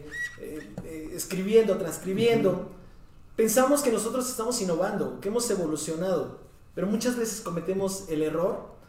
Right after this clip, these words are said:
Speaker 1: de solamente decir, eh, pongo un ejemplo, te voy a dar un libro y tú tienes que leer ese libro y después tienes que hacer un resumen de ese libro.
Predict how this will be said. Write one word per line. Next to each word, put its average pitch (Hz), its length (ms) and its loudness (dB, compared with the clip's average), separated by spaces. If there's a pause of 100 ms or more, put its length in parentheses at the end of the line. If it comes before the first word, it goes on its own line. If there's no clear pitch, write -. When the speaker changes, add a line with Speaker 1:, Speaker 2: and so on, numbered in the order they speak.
(180)
Speaker 1:
de 170 80 -6
solamente 208 720 0
decir, 156 420 -2
eh, 165 300 -8
pongo 226 160 4
un 220 60 4
ejemplo, - 380 -2 (420)
te 202 80 2
voy 254 100 12
a 302 80 12
dar 269 220 8
un 247 60 2
libro 202 440 0 (300)
y 185 240 -8
tú 240 160 -8
tienes 254 240 0
que 240 100 4
leer 196 220 6
ese 190 180 2
libro 135 280 -4 (480)
y 214 60 -6
después 240 600 2 (360)
tienes 226 300 2
que 202 180 2
hacer 233 600 2
un 240 340 2
resumen 196 520 -2
de 175 80 -2
ese 175 160 -6
libro. 190 440 -4